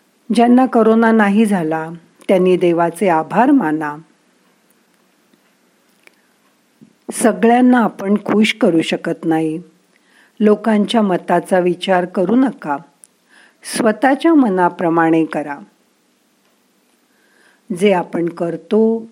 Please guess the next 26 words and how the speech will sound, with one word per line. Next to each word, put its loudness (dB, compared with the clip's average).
ते 0
प्रेमाने -2
करा -6
किंवा 0
जे 2
कराल -2
त्यावर 0
प्रेम -4
करा. -14
आपण -6
जे -4
करतो -6
ते 0
आवडीने 0
करा. -8
त्यात 0
आपण -2
दहा -2
बारा -4
तास -10
काम -2
करू -6
शकतो. -14
काम 0
करण्याचा -2
ध्यास -2